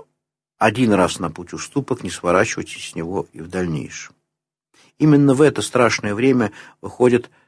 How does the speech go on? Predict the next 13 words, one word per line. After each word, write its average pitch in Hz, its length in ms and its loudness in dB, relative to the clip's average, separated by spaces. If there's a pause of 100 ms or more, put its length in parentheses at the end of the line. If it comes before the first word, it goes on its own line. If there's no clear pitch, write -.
(100)
так 117 200 -2
потрясшие 104 800 0
как - 280 -2
русскую 117 380 0
церковную 101 600 -2
эмиграцию, 98 560 0
так - 220 -2
и 107 40 -6
русское 101 340 -8
духовенство 90 760 0 (240)
в - 60 -20
Советском 98 420 0
Союзе 101 520 -2